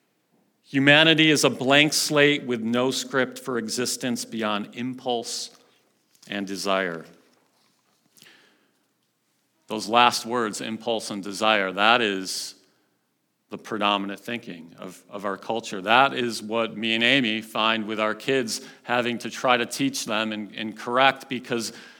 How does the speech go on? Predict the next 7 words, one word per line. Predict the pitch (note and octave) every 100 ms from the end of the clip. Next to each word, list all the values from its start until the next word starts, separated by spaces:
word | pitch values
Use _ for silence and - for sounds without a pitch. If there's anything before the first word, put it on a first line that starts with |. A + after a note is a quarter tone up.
| -
they | A#2+ C3 D3+
are, | C#3+ C3 - - - _ _ _ -
whether | B2+ C#3+ C#3+
it's | C3 - - - _ _ _ _ _ _ -
implicitly | D3+ D#3 F3 E3 F3+ E3+ D#3 D#3
or | C#3+
explicitly, | D3 - - D#3+ - B2 A#2 A2+ B2+